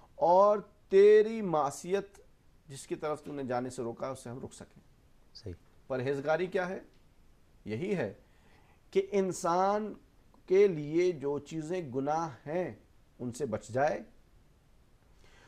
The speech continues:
Speaker 1: اور ساتھ ہی جو انسان کے لیے حکم ہوا ہے اس کو انجام دیتا رہے، یعنی اس کو بھی چھوڑنے سے بچ جائے، تو یہی پرہیزگاری ہے۔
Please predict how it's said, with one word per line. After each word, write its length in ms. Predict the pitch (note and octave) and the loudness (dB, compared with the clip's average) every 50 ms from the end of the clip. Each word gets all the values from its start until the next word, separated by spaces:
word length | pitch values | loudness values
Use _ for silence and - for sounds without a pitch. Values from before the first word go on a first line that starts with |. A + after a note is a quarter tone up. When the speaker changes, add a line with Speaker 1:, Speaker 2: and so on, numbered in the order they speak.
| - - _ | -20 -6 _
Speaker 1:
اور 120 | - D#3 | -2 -2
ساتھ 540 | D3+ - - - F3 E3+ F3 G3+ G3 - A#3 | -2 -2 -2 2 2 4 4 2 0 -2 -6
ہی 80 | A3+ A3+ | -8 -8
جو 300 | E3+ C3+ C#3 E3 F3+ G3+ | -8 -4 -2 0 0 2
انسان 480 | G#3 G3+ F#3+ E3+ - F3 E3 F3 F#3 | 2 0 -2 -4 -2 -2 -2 -2 -2
کے 140 | F3+ - F#3+ | -4 -8 -8
لیے 180 | F#3+ G3 F#3 F3 A#2 F2+ - F#3 | -6 -4 -4 -4 -6 -4 -2 -2
حکم 300 | F#3+ - - A#3 A#3+ A3 E3 | -2 -2 -4 -4 -2 0 2
ہوا 320 | G3 G3 G3+ G3 G3 G3 | 4 6 6 6 6 4
ہے 220 | G3+ G#3 A#3 B3+ - - - - _ - - _ | 2 -2 -4 -6 -10 -14 -20 -20 _ -20 -20 _
اس 180 | - - - - | -16 -14 -14 -12
کو 140 | - C3+ C3 | -8 -6 -4
انجام 400 | A#2 A2 G#2 A2+ B2 C3+ C#3 A2+ | -4 -2 -2 -2 -2 -2 -2 -4
دیتا 280 | G#2+ G#2+ G2+ - G2 | -4 -6 -4 -4 -6
رہے، 220 | G2 G#2 F#2+ G2+ G#2+ | -4 -4 -4 -4 -4
یعنی 220 | A2+ A#2 C3 D3 | -4 -6 -6 -8
اس 280 | D3 C3+ C3+ - - - | -10 -10 -12 -12 -14 -12
کو 120 | - D3 | -10 -8
بھی 100 | D#3+ G3 | -8 -8
چھوڑنے 520 | - - - - D#3+ E3+ G#3 G#3 G3+ F3+ | -10 -8 -6 0 4 4 6 6 4 2
سے 120 | C#3 - A2+ | 0 -2 -4
بچ 220 | G2 G2+ - - | -4 -4 -8 -10
جائے، 380 | - E2 F2 E2+ D#2 - - - - _ _ _ _ _ _ _ _ _ - _ _ _ | -12 -14 -12 -12 -12 -14 -16 -20 -20 _ _ _ _ _ _ _ _ _ -20 _ _ _
تو 60 | - | -4
یہی 160 | G3 A3 B3+ B3+ | -2 -2 0 2
پرہیزگاری 580 | B3+ F3+ C#3 B2 A2 A2 G2 G2 F#2+ F#2+ F#2+ | 2 2 2 2 0 -2 -4 -6 -6 -6 -8
ہے۔ 120 | E2+ E2+ | -10 -12